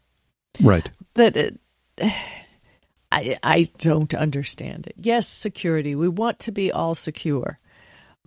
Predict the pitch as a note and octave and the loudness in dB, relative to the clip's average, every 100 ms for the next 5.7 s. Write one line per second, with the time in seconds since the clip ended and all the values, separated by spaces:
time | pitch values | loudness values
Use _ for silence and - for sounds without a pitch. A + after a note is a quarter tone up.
0 | _ _ G#3+ A#3 G3+ C#4+ D4+ D4 B3+ - | _ _ 0 0 -2 0 2 2 0 -2
1 | - G4 - D4+ B3 - - G3+ G#3 - | -2 -2 0 0 0 -2 -2 -2 -2 -2
2 | E4+ A#3 - - E3+ A#3 C#4 B3+ A3+ - | 0 0 -2 -2 -2 0 -2 0 -2 -2
3 | G#3 A#3 A3 C#3+ - _ - G3+ F3+ - | -2 -2 0 -2 -4 _ -2 0 0 4
4 | F#2+ F2 F2 - - G3 G3+ F#3+ - - | 6 6 6 4 0 -2 0 0 0 -4
5 | - - - F3+ E3 E3 D3+ | -8 -6 -4 0 0 0 -4